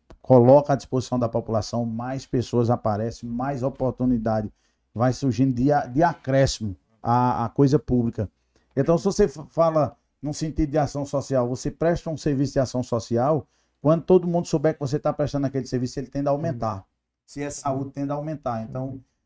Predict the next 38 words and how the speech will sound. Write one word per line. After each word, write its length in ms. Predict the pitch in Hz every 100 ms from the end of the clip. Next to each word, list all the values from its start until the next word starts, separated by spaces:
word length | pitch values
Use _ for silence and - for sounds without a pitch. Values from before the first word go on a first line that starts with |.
| -
é 140 | 123
aí 220 | 127 123 135
que 160 | 160
nós, 400 | 143 123 139 127
na 100 | 123
realidade, 680 | 120 120 113 98 110 120 117 _ _ _ 123
colocamos 800 | 139 143 - 131 139 123 - _ _ _ _ -
pra 200 | 151 165
poder 300 | - 175 160
ajustar 580 | 160 143 160 131 - 143 -
tudo 200 | 151 151
dentro 200 | 175 -
de 80 | 156
uma 160 | 147
lei, 340 | 135 131 131 113
de 140 | 113
uma 120 | 120
lei 200 | 117 117
orçamentária, 800 | 113 - 110 110 104 120 135 123
dentro 220 | 110 123
de 60 | 120
um 40 | 110
P 160 | 120
P 200 | - 110
A, 180 | 117 127
dentro 320 | 110 120 -
de 60 | 113
um, 240 | 117 113
é, 100 | 110
de 80 | 107
uma 140 | 113
L 120 | 113 104
D 160 | 107
O, 220 | 113 127
dentro 220 | 117 123 -
de 80 |
uma 100 | 117
loas, 420 | 107 110 135 120